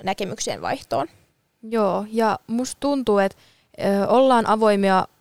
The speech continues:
Speaker 2: uusille ihmisille, mut ne myös hyväksytään sellaisina, kun ne on. Ja jotenkin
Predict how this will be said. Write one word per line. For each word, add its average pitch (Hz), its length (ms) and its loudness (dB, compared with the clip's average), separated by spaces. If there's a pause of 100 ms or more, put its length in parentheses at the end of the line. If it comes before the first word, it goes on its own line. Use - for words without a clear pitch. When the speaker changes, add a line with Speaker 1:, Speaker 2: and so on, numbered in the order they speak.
Speaker 2:
uusille 208 460 0
ihmisille, 247 640 0
mut 202 220 -6
ne 214 60 0
myös 208 360 0
hyväksytään 185 640 0
sellaisina, 175 560 -2 (140)
kun 190 220 -2
ne 190 120 0
on. 185 260 0 (460)
Ja 202 60 -2
jotenkin 202 640 -2